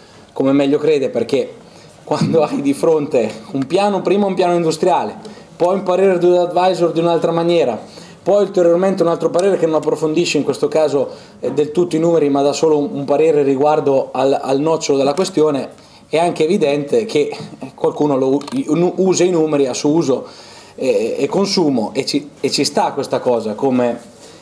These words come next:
nelle considerazioni generali, ma i numeri per quanto mi riguarda restano quelli del piano industriale che avevamo presentato, che non sono distanti da,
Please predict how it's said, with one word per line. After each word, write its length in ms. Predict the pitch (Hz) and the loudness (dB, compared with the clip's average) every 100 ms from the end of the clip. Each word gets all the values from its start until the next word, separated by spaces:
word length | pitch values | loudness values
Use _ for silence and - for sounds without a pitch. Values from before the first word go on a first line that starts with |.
| - | -8
nelle 280 | 139 147 143 | -2 2 2
considerazioni 720 | 156 147 139 139 131 147 131 | 0 -2 0 0 0 0 0
generali, 420 | 117 120 107 95 - - - - - | 2 0 0 -4 -12 -20 -20 -16 -4
ma 140 | 170 | 0
i 80 | 226 | 2
numeri 560 | 202 151 127 127 143 - - | 2 0 0 2 -2 -6 -4
per 160 | 123 | -2
quanto 320 | - 156 156 139 | 0 -2 0 0
mi 120 | 120 | 0
riguarda 680 | 120 107 90 90 110 120 - | 0 0 -2 -4 -6 -8 -8
restano 640 | 135 170 202 - 214 214 214 | -2 0 0 -2 -2 -2 -2
quelli 720 | - 170 160 160 196 220 - - - - | 0 0 2 0 0 -2 -10 -20 -20 -12
del 200 | - 139 | -4 -2
piano 260 | - 185 143 | 0 0 0
industriale 560 | 127 175 156 127 160 | 0 -2 0 0 0
che 80 | 160 | 0
avevamo 300 | 113 120 127 | 0 0 0
presentato, 580 | 107 107 131 135 110 113 | -2 -4 -4 -2 -4 -4
che 100 | 127 | -4
non 160 | 180 202 | -2 0
sono 440 | 220 185 135 107 - - - - | 0 0 0 -6 -10 -10 -10 -4
distanti 640 | 156 175 180 165 175 202 | -2 0 2 0 0 0
da, 180 | 180 147 | 0 -2